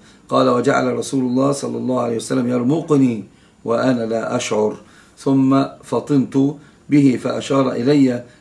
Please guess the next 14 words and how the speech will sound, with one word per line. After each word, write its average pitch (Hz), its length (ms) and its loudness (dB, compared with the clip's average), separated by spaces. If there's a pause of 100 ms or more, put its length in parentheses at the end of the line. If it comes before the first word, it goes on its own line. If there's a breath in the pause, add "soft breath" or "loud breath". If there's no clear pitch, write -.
(160 loud breath)
أن 127 140 2
اتزر 160 640 2
بها، 123 680 2 (440 soft breath)
فلما 123 420 0
فرغ 127 540 2
رسول 123 240 -6
الله 120 280 2
قال: 120 320 -4
يا 113 180 -2
جابر 127 460 2
صلى 107 260 -10
الله 107 220 -8
عليه 107 120 -8
وسلم. 123 340 -6